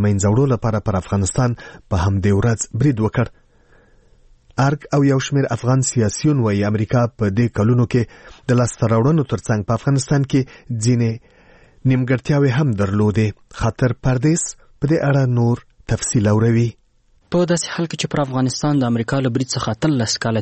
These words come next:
Speaker 2: تیریږي او د دې برید هدف د القاعده ډلې له منځه وړل او طالبانو د رژیم نسکورول وو، خو ولسمشر ماڼۍ وایي چې افغانستان نور د ترهګرو ډلو کوربه هیواد نه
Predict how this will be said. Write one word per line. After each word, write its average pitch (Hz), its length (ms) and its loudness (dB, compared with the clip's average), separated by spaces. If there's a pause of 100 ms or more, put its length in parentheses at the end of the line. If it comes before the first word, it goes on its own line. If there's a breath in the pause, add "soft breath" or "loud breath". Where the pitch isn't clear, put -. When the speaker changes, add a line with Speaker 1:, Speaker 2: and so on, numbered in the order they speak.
Speaker 2:
تیریږي 139 400 0
او 131 140 0
د 123 40 0 (140)
دې 127 180 2
برید 127 240 -4
هدف 123 320 -4
د - 80 -2
القاعده 107 420 -2
ډلې 120 220 0
له 107 100 0
منځه 107 220 0
وړل 139 260 0
او 127 60 0 (100)
طالبانو 117 480 0
د 110 80 -2
رژیم 120 300 2
نسکورول 120 540 0
وو، 170 100 2 (480 loud breath)
خو 170 160 2
ولسمشر 156 600 0
ماڼۍ 143 200 2
وایي 139 180 0
چې - 220 -4
افغانستان 120 500 -2
نور 127 160 0
د 117 140 -2
ترهګرو 120 480 -2
ډلو 135 180 2 (220)
کوربه 110 320 -2
هیواد 123 280 0 (140)
نه 101 80 0